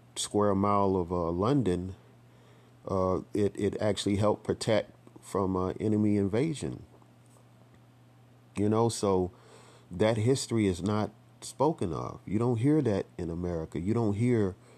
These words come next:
about all the things that we've done before we came to America. You only hear about slavery, you know. You only hear about, uh, you know, we were in Africa,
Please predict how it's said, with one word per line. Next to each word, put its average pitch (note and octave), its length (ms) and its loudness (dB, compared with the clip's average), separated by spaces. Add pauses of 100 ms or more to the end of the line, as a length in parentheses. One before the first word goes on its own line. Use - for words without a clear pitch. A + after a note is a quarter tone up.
(340)
about F2+ 440 0
all F#2+ 360 2
the E2+ 220 -2 (260)
things G#2 360 2
that E2 120 0
we've F2 240 -4
done F#2 300 0
before F2 360 -2
we E2+ 200 -4 (140)
came F#2 280 0
to E2 160 -2
America. G#2 480 -6 (1000)
You G2+ 140 2
only G2+ 160 4
hear G2 180 4
about F2 300 0
slavery, F#2 560 -2 (420)
you E2+ 120 -4
know. F2 260 -4 (720)
You F#2+ 120 0
only F2+ 180 2
hear G2 240 2
about, F2 400 0 (340)
uh, D2+ 320 -4 (1080)
you F2+ 120 -6
know, E2+ 380 -4 (400)
we G#2 180 4
were G2 280 4
in F2 240 -2
Africa, F#2 680 0